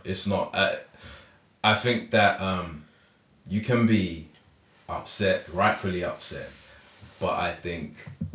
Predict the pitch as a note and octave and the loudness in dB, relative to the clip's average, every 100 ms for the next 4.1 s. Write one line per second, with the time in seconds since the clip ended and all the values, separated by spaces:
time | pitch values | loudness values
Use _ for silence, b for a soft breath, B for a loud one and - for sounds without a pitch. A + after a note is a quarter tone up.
0 | - - _ _ - D#2+ G2 G#2 A2+ A2+ | -12 -14 _ _ -18 -4 2 4 4 4
1 | G#2+ G2 - - F#2 F2+ F2 - - - | 4 2 0 -4 -2 -2 -4 -8 -18 -14
2 | - G2 - - - G2 F#2+ F2+ F2+ F#2 | -6 -6 -4 -4 0 2 2 0 -4 -4
3 | F2 D#2+ - F2 D#2+ D#2+ D2+ D#2+ E2+ - | -6 -8 -6 -6 -6 -10 -8 -4 -4 -4
4 | - | -12